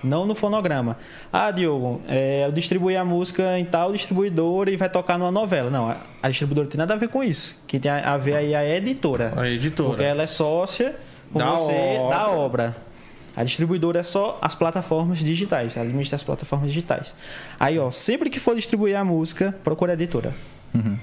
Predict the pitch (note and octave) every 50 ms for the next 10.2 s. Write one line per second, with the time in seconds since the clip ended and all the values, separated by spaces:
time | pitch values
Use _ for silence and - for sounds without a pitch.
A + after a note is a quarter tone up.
0 | - - - C3+ E3 F#3 F#3 F#3 F3 F#3+ F#3 F#3 F#3 - G#3+ G#3 F3 C3+ B2 B2
1 | - - - - - - - A#3 C4 A3+ F3 - - C3+ C3 - - - - D#3+
2 | F#3+ - - A3 G#3+ A3 A#3 A3+ - B3+ C4+ C4 - A3+ G3+ G3+ - - G#3+ A3
3 | B3 C4+ B3+ A#3+ A3+ A3 G#3 F3 D3 C3 B2+ - - - - - - - - -
4 | - - G#3 - - - - D3 - - C#4+ B3 G#3 F3 - - F3+ D#3+ D#3+ E3+
5 | F#3+ F#3+ - G#3 A3 A3+ G#3+ G#3 F3+ D3+ C#3 C3+ C#3+ D#3+ - F3+ F#3+ F#3+ G3 F#3
6 | F#3 F3+ E3+ F3+ G3+ G#3 G3+ F#3 F3+ F#3 F#3+ C4 C#4 - E3+ D3+ D3 C3+ C3 B2+
7 | B2 - - C3+ C3 C3 C3 C3 C3 B2+ C3+ C3+ C3 C#3+ C#3 - - D#3 D3 D3+
8 | D#3 C#3+ C#3+ D#3 G3 B3+ - - - - - - - - A#3+ G3 F3 E3+ F3 E3+
9 | - D#3+ E3+ E3+ F3+ F3+ F3+ F#3+ F#3 F#3 F#3 - - - G#3+ G#3 - G#3 - G#3
10 | G#3 G#3+ G3